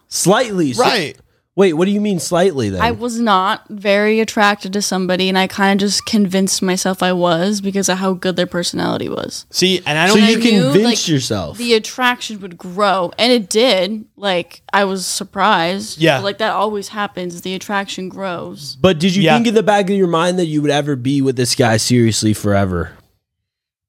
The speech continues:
Speaker 3: I wasn't sure.
Speaker 2: I mean, I don't think physical, I, I
Speaker 1: I, that's not, I, I think it does matter.
Speaker 2: What, you're talking about physical attraction at that point?
Speaker 1: I think that, like,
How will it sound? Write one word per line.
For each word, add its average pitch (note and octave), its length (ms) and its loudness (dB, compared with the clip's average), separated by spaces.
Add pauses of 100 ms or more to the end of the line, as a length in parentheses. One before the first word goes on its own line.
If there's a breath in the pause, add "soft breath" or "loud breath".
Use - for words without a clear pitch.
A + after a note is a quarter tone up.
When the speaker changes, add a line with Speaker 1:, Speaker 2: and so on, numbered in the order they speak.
(360)
Speaker 3:
I G#3+ 120 -4
wasn't G3 300 -4
sure. E3 320 -10 (1120 loud breath)
Speaker 2:
I G#3 180 0
mean, A3 200 2
I G3+ 160 2
don't A3+ 180 0
think G3+ 140 -2
physical, F3 340 0
I, F3+ 140 2
I F3+ 240 -2 (640 loud breath)
Speaker 1:
I, F#3 120 4
that's E3 280 -2
not, F#3+ 220 2
I, F#3 340 2
I E3+ 120 4
think G3 240 -2
it A#2+ 100 -2
does C#3+ 320 2
matter. - 460 -6 (300)
Speaker 2:
What, D#3+ 120 0
you're D3 80 0
talking D3+ 140 -2
about C#3 120 0
physical D3 280 -2
attraction C#3+ 400 -2
at D3+ 60 -4
that D3+ 140 2
point? F#3+ 260 -2
Speaker 1:
I F3+ 100 4
think A3 220 0
that, G3+ 180 4
like, D3+ 300 2